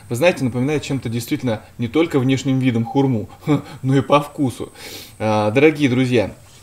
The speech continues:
а, при выращивании, а, такого гибрида, как сокровище инков, необходимо выделять площадь, ну, примерно квадратный метр на три растения, потому что гибрид все-таки очень крупноплодный,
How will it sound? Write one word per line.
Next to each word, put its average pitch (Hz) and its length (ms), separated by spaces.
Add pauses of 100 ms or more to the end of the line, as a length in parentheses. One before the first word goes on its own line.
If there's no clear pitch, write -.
(540)
а, 123 200
при 160 160
выращивании, 135 800 (200)
а, 110 720
такого 147 340
гибрида, 120 540
как - 260 (100)
сокровище 139 720
инков, 220 240 (320)
необходимо 131 640
выделять 131 460
площадь, 156 500 (240)
ну, 131 80
примерно 156 380
квадратный 151 480
метр 139 280
на 135 120
три 127 200
растения, 117 560 (320)
потому 123 260
что 127 140
гибрид 127 300
все-таки 135 360
очень 131 220
крупноплодный, 135 760